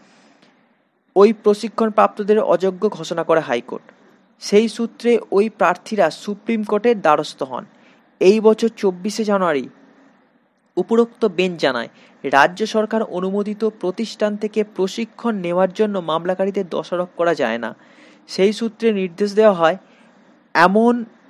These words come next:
প্রশিক্ষণের শংসাপত্র যাদের আছে এবং যারা দু হাজার দশ সালের একত্রিশে ডিসেম্বর আগে আইনি বিচার প্রার্থনা করেছিলেন, তারাই ওই অতিরিক্ত নাম্বার পাবেন।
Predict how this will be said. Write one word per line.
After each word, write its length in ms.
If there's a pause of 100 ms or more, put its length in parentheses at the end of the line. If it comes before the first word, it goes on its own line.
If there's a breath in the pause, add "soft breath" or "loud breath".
(120)
প্রশিক্ষণের 680
শংসাপত্র 800
যাদের 280
আছে 320 (720)
এবং 180 (140)
যারা 300
দু 180
হাজার 300
দশ 220
সালের 320
একত্রিশে 520
ডিসেম্বর 460 (100)
আগে 260 (140)
আইনি 420
বিচার 440 (720 soft breath)
প্রার্থনা 420
করেছিলেন, 480 (540 soft breath)
তারাই 320
ওই 180
অতিরিক্ত 480
নাম্বার 320
পাবেন। 300